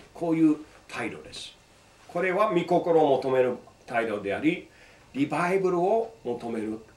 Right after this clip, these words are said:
態度であるんですね。私たちはよくね、あの、神様に祈るときに、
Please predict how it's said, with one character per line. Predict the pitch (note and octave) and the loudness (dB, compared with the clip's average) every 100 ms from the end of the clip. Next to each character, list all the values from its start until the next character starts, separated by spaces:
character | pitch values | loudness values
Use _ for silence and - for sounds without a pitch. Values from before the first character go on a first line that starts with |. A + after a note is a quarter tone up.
| - | -12
態 | A#2 A#2 | -8 -6
度 | G#2 | -6
で | G2+ - | -8 -12
あ | F2 | -14
る | E2+ | -16
ん | - | -20
で | - | -20
す | - | -12
ね。 | C3 E3 E3 - _ _ _ _ _ - - | -6 -6 -6 -20 _ _ _ _ _ -20 -16
私 | - - - - - - | -12 -10 -8 -8 -10 -10
た | C3 | -10
ち | B2+ C#3+ | -6 -2
は | C3 | 0
よ | C3+ D3+ | 2 0
く | D3+ C3 | 0 0
ね、 | A#2+ B2 A#2+ | 4 4 4
あ | |
の、 | A#2 A2 A2+ A2 | 2 0 0 -2
神 | - A#2+ B2+ | -6 -2 0
様 | C3+ B2+ | 2 2
に | B2 | 2
祈 | A#2+ B2+ | 4 4
る | C3+ | 2
と | A#2+ A2+ | -2 -6
き | G#2 | -6
に、 | A2 A2+ | -8 -10